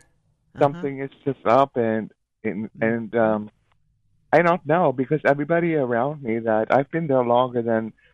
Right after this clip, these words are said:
Speaker 2: the people that are on my team now, and everyone has already gotten a, a promotion, and I still am where I am. And, you know,
Speaker 1: Mm-hmm.
Speaker 2: not to toot my own horn, but
Speaker 1: Mm-hmm.
Speaker 2: I'm, I'm a hard worker. I work
Speaker 1: Mm-hmm.
Speaker 2: off the clock. I don't even get paid for it, just to make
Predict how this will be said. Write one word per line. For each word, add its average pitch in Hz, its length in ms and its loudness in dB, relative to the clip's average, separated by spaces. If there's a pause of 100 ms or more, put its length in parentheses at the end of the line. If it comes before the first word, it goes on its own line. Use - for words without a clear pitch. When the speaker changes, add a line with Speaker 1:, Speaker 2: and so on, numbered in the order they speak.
(180)
Speaker 2:
the 127 80 -2
people 131 320 0
that 117 200 4
are 117 120 2
on 117 120 -2
my 110 160 -2
team 110 320 -6
now, 110 280 0
and - 100 -2
everyone 110 440 -2
has 107 80 -4 (100)
already 107 320 2
gotten 101 420 -2
a, 98 180 2 (440)
a 110 100 6
promotion, 107 640 2
and 95 160 0
I 117 160 4 (160)
still 127 340 4
am 120 220 2
where 107 300 0
I 85 100 2
am. 120 240 2
And, 98 260 0 (560)
you 123 140 2
know, 123 120 2
Speaker 1:
Mm-hmm. 120 120 -2
Speaker 2:
not 131 160 0
to - 180 -12
toot 151 200 -6
my 143 120 0
own 120 200 0
horn, 127 360 -2 (380)
but 120 220 4
Speaker 1:
Mm-hmm. - 140 -4
Speaker 2:
I'm, 185 240 -2 (120)
I'm 175 140 -2
a 156 80 0
hard 151 280 -2
worker. 127 400 0
I 107 60 4
work 131 320 0 (720)
Speaker 1:
Mm-hmm. 165 120 -16
Speaker 2:
off 143 220 4
the 151 80 -4
clock. 123 400 0
I 110 100 0
don't 117 220 -4
even 127 200 -4
get 127 180 -2
paid 113 240 -4 (100)
for 117 160 2
it, 113 100 -6
just 120 260 -4
to 117 100 -2
make 110 160 -4